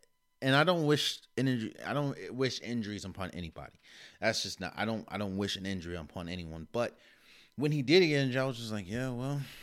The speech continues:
it's Ben Simmons." Like, it's, and that should not be the case for a player that talented.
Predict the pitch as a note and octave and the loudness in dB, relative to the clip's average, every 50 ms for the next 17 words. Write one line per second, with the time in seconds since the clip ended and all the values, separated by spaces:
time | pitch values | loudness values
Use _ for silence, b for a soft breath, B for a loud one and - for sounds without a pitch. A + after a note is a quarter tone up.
0 | B B B - G2+ A2 G#2+ F#2 E2+ B2 B2+ B2 - - C#3 C3+ G#2+ F#2+ F#2 F2 | B B B -16 -16 -16 -14 -10 -8 -8 -6 -6 -6 -6 -6 -6 -6 -6 -8 -12
1 | - - B B B B B B B - C#3 C#3+ - C3 D3 C#3+ A#2+ C#3 C#3+ D3 | -16 -18 B B B B B B B 4 4 6 6 4 2 2 2 4 4 4
2 | C#3+ C#3+ D#3 F3 F3 - - - - E3 C#3 C#3+ D3 C3 G2+ G#2+ C3 A#2+ A#2+ - | 6 8 8 8 6 6 4 4 2 2 4 2 2 2 2 0 -2 -2 -2 0
3 | - D#3 D3 C#3 - - - C3 A#2+ A2 - - - D3 C3+ B2 A2+ G2+ - A#2+ | 2 4 4 4 2 -2 -2 -2 -2 -2 -4 -2 2 2 4 4 4 2 4 4
4 | B2+ - - - - C#3+ C#3 B2 F#2 E2+ - - C#2 - | 4 4 2 0 0 0 0 0 0 -4 -8 -12 -14 -16